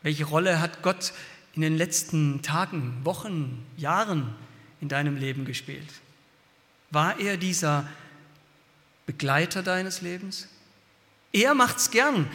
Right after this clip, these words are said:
Wir müssen ihn dran lassen, damit er so zum Segen werden kann, dass er in allen Dingen meines Lebens dabei ist. Viertens bedeutet Segen auch, Gott hat einen Auftrag für dich.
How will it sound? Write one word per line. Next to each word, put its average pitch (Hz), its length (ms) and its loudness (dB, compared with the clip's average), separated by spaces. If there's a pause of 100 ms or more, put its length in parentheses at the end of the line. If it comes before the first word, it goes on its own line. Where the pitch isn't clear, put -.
(160)
Wir 202 100 6
müssen 247 340 0
ihn 254 160 2
dran 285 280 4
lassen, 170 420 2
damit 208 320 0
er 233 120 2
so 285 300 2
zum 220 240 0
Segen 262 520 4
werden 165 340 2
kann, 131 280 -2 (600)
dass 170 180 2
er 160 240 2 (220)
in 156 120 -4
allen 214 360 0
Dingen 214 260 0
meines 190 380 2
Lebens 160 340 0
dabei 151 340 -2
ist. - 560 -6 (1000)
Viertens 175 380 -4
bedeutet 175 520 2
Segen 175 400 0
auch, 175 380 -2 (420)
Gott 170 200 -2
hat 175 120 -2
einen 175 320 -2
Auftrag 123 480 -6
für 135 120 -12
dich. 151 340 -12